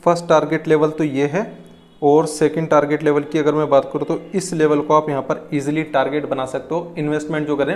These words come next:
उन लोगों के लिए, profit के लिए। अगर यहाँ पर profit calculate करूँ तो मैं almost, अगर यहाँ कहीं हमें entry मिलती है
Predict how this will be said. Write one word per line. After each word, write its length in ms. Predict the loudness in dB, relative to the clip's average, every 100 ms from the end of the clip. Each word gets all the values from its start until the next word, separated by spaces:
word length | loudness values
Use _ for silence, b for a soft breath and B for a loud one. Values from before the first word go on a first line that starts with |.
| -4
उन 120 | -2
लोगों 220 | 0 -2
के 100 | -2
लिए, 100 | -4
profit 380 | -2 0 0 -2
के 100 | -2
लिए। 240 | 0 -2 -4 B B B B -2
अगर 160 | 0
यहाँ 140 | 2 2
पर 140 | 2
profit 540 | 2 2 2 2 0 2
calculate 480 | 2 2 0 0 0
करूँ 180 | -2 -2
तो 80 |
मैं 160 | -2 -4
almost, 720 | 0 2 2 2 0 -2 -4
अगर 160 | -2 0
यहाँ 200 | -2 -2
कहीं 160 | -2
हमें 140 | -2 -4
entry 260 | -4 -2
मिलती 320 | -2 -4 -4
है 160 | -4 -6